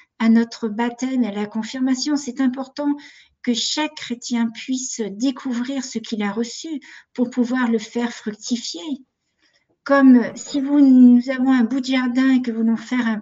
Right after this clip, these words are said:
potager et que nous avons tous les outils qu'il faut, si nous n'utilisons pas les outils pour avoir des bons produits, des bons légumes,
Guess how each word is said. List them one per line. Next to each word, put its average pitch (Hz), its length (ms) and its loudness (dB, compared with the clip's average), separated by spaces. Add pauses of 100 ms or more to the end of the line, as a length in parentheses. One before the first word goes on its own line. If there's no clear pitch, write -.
(100)
potager 240 600 -2
et 233 60 -4
que 240 100 -4
nous 233 220 2
avons 226 260 -2 (100)
tous 359 200 -6
les 254 240 0
outils 254 340 -6
qu'il 214 200 -10
faut, 226 360 -6 (540)
si 330 400 -6
nous 254 180 10
n'utilisons 240 840 2
pas 247 200 -6
les 196 360 -4
outils 262 500 -4 (600)
pour 254 400 -2
avoir 220 580 -4 (140)
des 220 120 -2
bons 240 420 4
produits, 247 680 -2
des 220 140 -4
bons 226 240 -2
légumes, 226 640 2